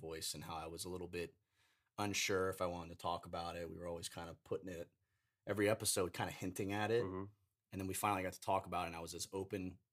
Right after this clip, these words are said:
Speaker 1: as honest, and just as passionate talking about it
Speaker 2: Mm-hmm.
Speaker 1: because I knew what I went through was shit, and now we're back. We're better than ever.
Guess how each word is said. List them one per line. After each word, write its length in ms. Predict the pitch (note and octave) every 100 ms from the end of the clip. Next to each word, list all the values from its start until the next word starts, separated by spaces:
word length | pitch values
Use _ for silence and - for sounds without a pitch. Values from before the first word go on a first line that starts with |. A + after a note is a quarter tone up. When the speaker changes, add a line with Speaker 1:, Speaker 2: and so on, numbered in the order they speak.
| _
Speaker 1:
as 100 | E2+ -
honest, 520 | E2+ F2+ F#2+ E2+ - - _ _ _ _ _ _ _ -
and 200 | F2 E2+
just 260 | F2 - -
as 440 | E2+ F2 E2+ - - _
passionate 600 | - G#2 G#2 - F#2 D#2+ - _ _ _ _ _
talking 320 | - F#2 - D#2+
about 280 | D2+ D2
it 140 | C2+ - _ _ -
Speaker 2:
Mm-hmm. 120 | G#2+
Speaker 1:
because 260 | A#2+ F#2+ F2+
I 80 |
knew 300 | F2 E2+ E2 E2+
what 120 | F2
I 80 | F2
went 200 | F2 E2+
through 200 | - D2+
was 140 | D2+
shit, 440 | - - F2 E2+ D#2 _ _ _
and 160 | E2 E2
now 260 | E2+ E2 D#2+
we're 80 | E2+
back. 340 | E2 E2 - -
We're 60 |
better 240 | D#2+ D#2+ F2
than 120 | F2
ever. 200 | F2 -